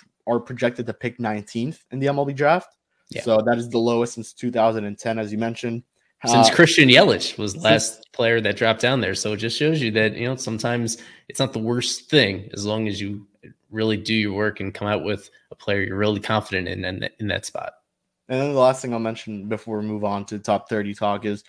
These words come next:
Speaker 1: any names that kind of stand out to you when it comes to possible options for this spot that to, to take over D J, or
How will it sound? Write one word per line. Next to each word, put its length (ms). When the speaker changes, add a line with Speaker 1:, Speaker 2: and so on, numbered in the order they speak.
Speaker 1:
any 200
names 320
that 100
kind 180
of 80
stand 240
out 200
to 100
you 400
when 160
it 80
comes 260
to 120
possible 600
options 480
for 160
this 280
spot 360
that 260
to, 100
to 220
take 180
over 200
D 220
J, 200
or 380